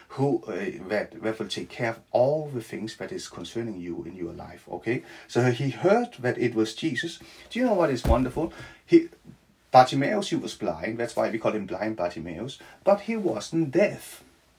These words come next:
Amen? You know, sometimes we can look at ourselves and say, "Oh, I'm not good at this." And when,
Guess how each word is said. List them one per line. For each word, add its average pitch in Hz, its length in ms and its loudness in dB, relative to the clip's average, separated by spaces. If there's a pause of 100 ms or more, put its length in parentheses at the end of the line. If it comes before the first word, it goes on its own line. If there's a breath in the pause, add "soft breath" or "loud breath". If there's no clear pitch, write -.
(440)
Amen? 156 380 2 (400 loud breath)
You - 20 4
know, 170 80 8
sometimes 185 540 2
we - 80 -2
can - 160 0
look 165 180 4
at - 100 0
ourselves 127 440 2
and 131 100 -12
say, 143 180 0
"Oh, 165 180 2
I'm 156 140 2
not 165 220 0
good 147 140 -4
at 120 140 -4
this." - 200 -4
And 113 160 -4
when, 165 320 0